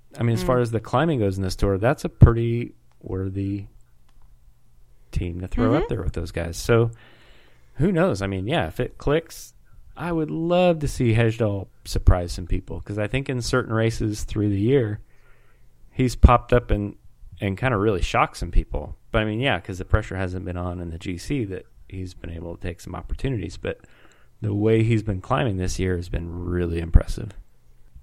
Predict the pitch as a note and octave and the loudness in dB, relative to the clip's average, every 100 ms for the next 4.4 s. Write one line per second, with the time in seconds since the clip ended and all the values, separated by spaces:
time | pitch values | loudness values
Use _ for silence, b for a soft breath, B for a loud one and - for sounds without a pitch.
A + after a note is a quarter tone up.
0 | - G#3 C#4+ F#3+ D#3 - - - - - | -12 -2 0 -2 -4 -14 -20 -20 -20 -20
1 | - - - - - - - - - _ | -20 -20 -20 -20 -20 -20 -20 -20 -20 _
2 | - - _ - - - G#2+ A2+ A#2 F2 | -20 -20 _ -20 -18 0 4 4 4 2
3 | G2+ - F#2+ - F#2+ G2 F#2+ G2+ A2 A2 | 0 2 6 8 8 6 2 4 4 2
4 | - G2+ G2+ | 2 2 0